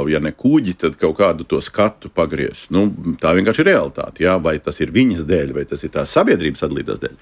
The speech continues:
Tas ir cits jautājums. Bet vēl viena lieta, kas man ļoti liekas svarīga, jā. Nu, neaizmirsīsim, kad domājot par Eiropu, neaizmirsīsim, ka Ukrainai robežu valsts ir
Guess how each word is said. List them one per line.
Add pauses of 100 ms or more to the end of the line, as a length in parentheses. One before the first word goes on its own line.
(340)
Tas
ir
cits
jautājums.
Bet
vēl
viena
lieta,
kas
man
ļoti
liekas
svarīga,
jā. (400)
Nu,
neaizmirsīsim,
kad
domājot
par
Eiropu, (640)
neaizmirsīsim,
ka
Ukrainai
robežu
valsts
ir